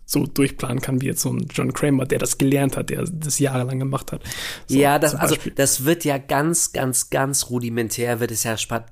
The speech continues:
Speaker 2: äh, später tatsächlich noch erklärt. Also
Speaker 1: Ja,
Speaker 2: hier
Speaker 1: klar.
Speaker 2: in Teil sechs oder sieben. Also nicht nur, warum er das macht, sondern er hat ja Jigsaw quasi auch über die Schulter geguckt. Und klar, du musst ja einfach nur jemanden, äh,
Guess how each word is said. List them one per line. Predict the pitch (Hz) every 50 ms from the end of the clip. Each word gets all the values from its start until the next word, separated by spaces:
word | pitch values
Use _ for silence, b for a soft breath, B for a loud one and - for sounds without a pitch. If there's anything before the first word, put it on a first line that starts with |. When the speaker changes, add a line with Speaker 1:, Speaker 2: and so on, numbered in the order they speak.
| 120
Speaker 2:
äh, | 113 104 104 104
später | - - - 127 - 107
tatsächlich | - 110 110 - - 120 104 - - 87 - - - - - - _
noch | - 90 80 - - - 78 - -
erklärt. | - - - - 95 87 78 76 - -
Also | 139 131
Speaker 1:
Ja, | 131 123 120
Speaker 2:
hier | 113
Speaker 1:
klar. | - 117 117 110
Speaker 2:
in | 104 104 107
Teil | - 110 110 107
sechs | 107 117 110 - - -
oder | 110 107 104
sieben. | 107 113 113
Also | - - 107 117
nicht | 113 117 127 -
nur, | 143 131 113
warum | 120 110 107 120 135
er |
das | 131 113 - -
macht, | 117 110 -
sondern | - 113 107 107 107 B B B B B B B B
er | 131 117
hat | 135 156 156
ja | 151 147
Jigsaw | - - 151 - - 139 135 -
quasi | - - 117 117 107 113 -
auch | - 98 -
über | 107 95 - 87
die | 85 87
Schulter | - - 95 87 - 80 78
geguckt. | 78 - - - 82 -
Und | 104 110 104
klar, | 120 139 120 92 - B B B B
du | 120
musst | 131 131 -
ja | 156
einfach | 135 127 139 143
nur | 131 127 123
jemanden, | 123 135 135 135 131 127 127 127 127 120
äh, | 117 120 117 117 117 117 107